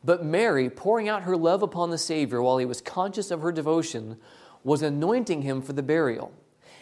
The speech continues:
And as he went down into the darkness of his great trial, he carried with him the memory of that deed,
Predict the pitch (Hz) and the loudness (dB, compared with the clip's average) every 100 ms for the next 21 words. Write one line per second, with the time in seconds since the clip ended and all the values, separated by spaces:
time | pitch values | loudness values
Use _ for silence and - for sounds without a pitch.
0 | - 160 151 165 165 170 143 165 226 247 | -2 0 2 4 2 0 0 0 2 0
1 | 214 147 135 156 196 208 208 156 131 110 | -2 -2 0 4 4 4 -2 -2 -2 -4
2 | 120 170 190 - 165 143 117 120 120 - | -2 -2 -2 2 4 6 4 2 -2 -10
3 | - 160 - 196 247 196 202 208 208 180 | -8 -6 -2 0 2 4 2 4 0 0
4 | 165 160 233 262 165 147 143 135 151 196 | -2 2 2 2 0 0 0 2 2 2
5 | 120 139 117 110 110 | -2 0 0 -2 -8